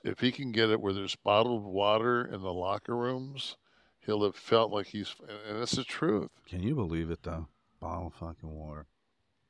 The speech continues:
Speaker 2: is an, is an ask.
Speaker 1: When I did indies, yeah, it's, I, 'cause I did my shit ass backwards. I did indies at the end. And they'd run those fucking, uh,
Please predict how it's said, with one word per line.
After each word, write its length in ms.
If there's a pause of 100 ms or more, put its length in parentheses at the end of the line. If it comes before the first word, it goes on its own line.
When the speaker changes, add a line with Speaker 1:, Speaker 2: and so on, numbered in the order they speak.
(240)
Speaker 2:
is 160
an, 140
is 160
an 160
ask. 520 (160)
Speaker 1:
When 120
I 140
did 280
indies, 500
yeah, 240
it's, 220
I, 100
'cause 180
I 160
did 180 (160)
my 180
shit 300
ass 260
backwards. 560
I 80
did 220
indies 360
at 160
the 160
end. 380 (1300)
And 100
they'd 180
run 240
those 200
fucking, 540 (500)
uh, 260